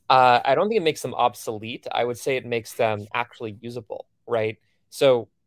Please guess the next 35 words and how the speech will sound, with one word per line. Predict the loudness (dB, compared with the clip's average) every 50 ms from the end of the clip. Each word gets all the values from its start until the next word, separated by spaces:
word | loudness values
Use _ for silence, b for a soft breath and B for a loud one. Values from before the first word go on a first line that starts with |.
| _ _ _ _ _ _ _ _ _ _ -8
it | -8 -4
was | 0 0 -2 -2 -4 _ _ _ _ _ _ _ _
previously | _ -16 -10 -8 -6 -6 -4 -4 -4 -6 -4 -6 -6 -6
quite | -8 -10 -4 0 0 2 0 0 -4 -8 -2
difficult | -2 -2 -2 -2 -8 -6 -4 -4 -4 -4 -8 _ -20 -20 _ _ _ _ _ _ _ _ _ _ -10
to | -8 -8 -8
pipe | -8 _ -8 -4 -2 -2 -2 -4 -10 -10 -6
in | -4 -4 -4 -4 -6 -12 -14 _
oracle | -2 0 0 0 0 -2 _ _ _ -8 -8 -8
prices | _ -4 -2 -2 -2 -2 -6 -8 -8 -8 -8 -10 -12 -10
in | -6 -4
a | -4
way | -2 0 -2 -2
that | 0 -4 -4 -4
was | -6 -6 -6 -4 -4
actually | -4 -4 -4 -6 -10 -10 -10 -8
very | -4 -4 -4 -4 -6 -12
safe. | -16 -14 -12 -12 -14 -14 _ _ _ _ _ _ _ _ _ _ _ _ _ _ -10
And | -8 -2
so | 0 0
really | 0 0 -2 -2 -2 -2 -2 -4
what | -2 2 4 4 4 2 -2 _ _ -6
A | -6 -6
B | -6 -6
C | -10 -4 -2
I | 0 0 0
plus | 0 -4 -4 -4 -4
plus | _ 0 2 2 2 0 -4
and | -10 -6
vote | -4 -4 -2 -4
extensions | -6 -10 -8 -6 -6 -6 -6 -8 -8 -8 -8 -6
and | -6 -6 -6 -6 -6
what | -6 -6 -6 -8
we've | -14 -14 -12 -6 -2
built | 0 0 0 -2